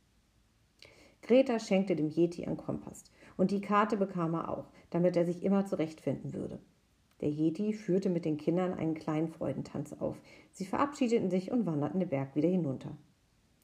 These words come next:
Kaum waren sie unten angekommen, rief ihnen der Yeti zu: "Danke sehr für Hi-, Hilfe.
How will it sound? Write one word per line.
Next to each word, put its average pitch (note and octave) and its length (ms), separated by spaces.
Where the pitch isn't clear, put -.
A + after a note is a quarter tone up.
Kaum A#3+ 380
waren E3 200
sie - 80
unten D3 200
angekommen, D#3+ 680
rief A3 220
ihnen F#3 160
der D#3+ 100
Yeti E3 360
zu: E3 280
"Danke G4 360
sehr A3 420
für A3 200
Hi-, F4 380
Hilfe. C4+ 420